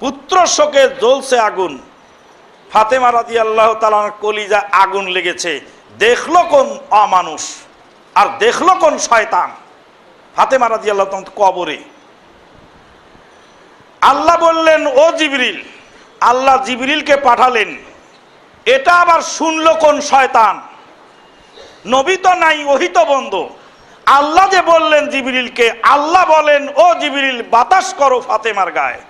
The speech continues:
পুত্র শোকে জ্বলছে আগুন, বাতাসে কি ঠান্ডা হয়?" এখানেই শেষ হলো না,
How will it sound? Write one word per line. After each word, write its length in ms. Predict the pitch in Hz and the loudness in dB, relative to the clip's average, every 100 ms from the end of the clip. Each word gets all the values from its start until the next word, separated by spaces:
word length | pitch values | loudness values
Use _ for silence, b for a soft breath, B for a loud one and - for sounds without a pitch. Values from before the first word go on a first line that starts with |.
| b b b b b _ | b b b b b _
পুত্র 480 | 285 339 - 415 392 | -8 -8 -4 0 0
শোকে 520 | - 359 359 320 - | 2 0 2 0 0
জ্বলছে 420 | 247 311 311 - 302 | 2 2 0 0 2
আগুন, 500 | 254 240 247 208 156 | 2 0 -4 -6 -6
বাতাসে 500 | 175 202 - 330 330 | 0 2 2 2 0
কি 220 | 262 277 277 | -4 -6 -2
ঠান্ডা 400 | 220 220 226 208 | -4 0 2 2
হয়?" 240 | 254 320 - - - - - _ _ _ _ _ _ _ _ _ _ _ _ _ _ _ _ _ - | 2 -2 -8 -20 -20 -20 -20 _ _ _ _ _ _ _ _ _ _ _ _ _ _ _ _ _ -8
এখানেই 420 | 202 208 233 226 | -4 -2 -2 -4
শেষ 360 | 196 - 208 220 | -6 -4 -4 -4
হলো 180 | 202 202 | -2 -2
না, 220 | 185 | -2